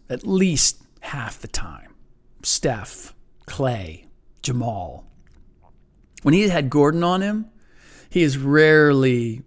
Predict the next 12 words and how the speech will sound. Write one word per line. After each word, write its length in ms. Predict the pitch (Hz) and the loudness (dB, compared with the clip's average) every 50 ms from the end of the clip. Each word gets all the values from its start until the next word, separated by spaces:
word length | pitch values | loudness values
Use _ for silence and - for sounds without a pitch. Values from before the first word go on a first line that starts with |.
| _ - | _ -4
looked 400 | 139 139 139 135 131 131 - - | 0 2 4 2 2 0 -4 -6
to 80 | - - | -6 -4
even 340 | - 151 139 131 123 120 117 | -2 -2 -2 -2 -2 -2 -6
try 580 | - - - 127 123 120 117 117 120 113 117 - | -6 -6 -6 -6 -6 -6 -8 -10 -10 -12 -14 -14
an 100 | - 110 | -14 -14
attack. 680 | 104 101 - - 104 92 76 - - - - - _ _ _ _ _ _ _ _ _ _ _ _ - | -8 -2 -2 -2 -2 -2 -10 -14 -16 -18 -20 -20 _ _ _ _ _ _ _ _ _ _ _ _ -4
And 200 | - 160 202 262 | -2 -2 0 0
it's 160 | 208 190 - | 0 0 0
a 60 | 214 | 0
smart 300 | 202 - - 240 269 285 | -2 -2 -2 -2 -2 -2
strategy, 800 | - - - - 110 127 139 226 165 131 123 123 123 135 160 185 - _ _ - _ _ - - - - - - - - _ _ _ _ _ _ _ _ _ _ _ _ _ - | -2 -4 -2 0 0 0 0 0 -2 -4 -4 -6 -6 -8 -8 -12 -16 _ _ -20 _ _ -20 -20 -20 -20 -20 -20 -20 -20 _ _ _ _ _ _ _ _ _ _ _ _ _ -8
but 540 | 135 135 165 165 160 156 156 - - - | -2 4 6 6 6 4 2 -8 -20 -20